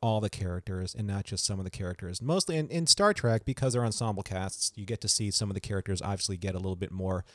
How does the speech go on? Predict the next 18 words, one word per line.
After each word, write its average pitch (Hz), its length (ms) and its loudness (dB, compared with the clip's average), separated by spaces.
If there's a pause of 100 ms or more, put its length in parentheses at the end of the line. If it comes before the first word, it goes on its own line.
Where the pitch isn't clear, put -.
(600)
you 98 80 -2
know, 92 280 4
of 92 280 0
the, 87 240 2
uh, 87 220 0 (380)
bigger 110 200 2
slice 101 320 0
of 101 40 -4
the 82 60 -4
pie, 85 480 -2
if - 160 -6
you 90 100 -2
will, 87 240 -2
when 90 140 -4
it 85 60 -6
comes 90 260 -4
to 87 240 -2
the 85 240 -6